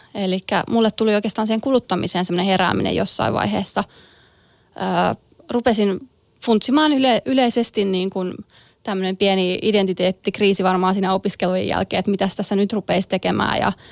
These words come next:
ja tuli paljon tätä matkustamista ja rahafuntsimista ja kaikkea tämmöistä. Ja ymmärsin aika pian, että ei tää tavaroiden kuluttaminen ei tuu mua tee mua onnelliseksi, vaan silloin oli just nimenomaan tää matkustaminen sitten, mihin halusin ohjata näitä varoja. Ja,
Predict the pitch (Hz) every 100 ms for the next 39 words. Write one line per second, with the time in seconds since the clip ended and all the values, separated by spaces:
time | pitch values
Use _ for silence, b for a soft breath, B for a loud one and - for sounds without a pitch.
0 | B B _ 185 - 196 196 190 196 190
1 | 202 196 196 - 202 - 180 185 - 175
2 | 180 - - - _ - - - 208 202
3 | 190 185 - - - 202 202 - 190 185
4 | - 190 185 190 - 196 208 202 190 190
5 | 185 180 170 - 214 196 185 196 202 208
6 | 220 185 175 175 - 190 190 190 - _
7 | _ _ _ - 214 208 185 180 190 180
8 | - 190 190 220 233 247 214 208 202 -
9 | _ _ _ - 208 208 196 202 202 190
10 | 190 190 - 190 B B B B B 196
11 | 190 202 196 175 180 190 196 196 175 185
12 | 180 190 208 - 202 196 185 185 - 190
13 | 185 190 185 185 185 185 190 180 185 180
14 | 185 190 180 180 -